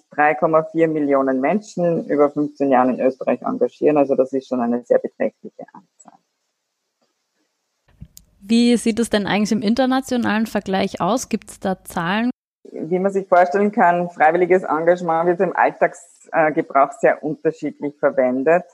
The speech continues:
Speaker 1: Das macht's auch ein bisschen schwierig, das empirisch zu erheben. Und das ist auch ein bisschen die Problematik bei internationalen Studien, dass da die Herangehensweise sehr unterschiedlich ist und einfach die Gefahr besteht, dass man da Äpfel mit Birnen vergleicht.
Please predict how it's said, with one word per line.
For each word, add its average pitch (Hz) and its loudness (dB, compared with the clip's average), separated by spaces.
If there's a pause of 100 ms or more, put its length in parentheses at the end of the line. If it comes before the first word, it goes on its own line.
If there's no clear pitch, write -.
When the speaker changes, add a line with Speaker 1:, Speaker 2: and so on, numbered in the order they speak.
(420)
Speaker 1:
Das 170 -2
macht's 160 0
auch 180 2
ein 165 -2
bisschen 165 0
schwierig, 151 0 (200)
das - -4 (240)
empirisch 175 -2
zu - 0
erheben. 160 0
Und - -6
das 156 -4
ist 160 -4
auch 156 4
ein 156 0
bisschen 156 -2
die 156 -4
Problematik 143 0
bei 151 -2
internationalen 151 -2
Studien, 151 -6 (340)
dass 151 -4
da 104 2 (320)
die - -10
Herangehensweise 151 0
sehr 135 2
unterschiedlich 156 -4
ist 151 -4
und 139 -4
einfach 131 -2
die 135 -18
Gefahr 120 2
besteht, - -6
dass 139 -4
man 143 -2
da 139 4
Äpfel - -4
mit 135 -4
Birnen 147 2
vergleicht. 117 -4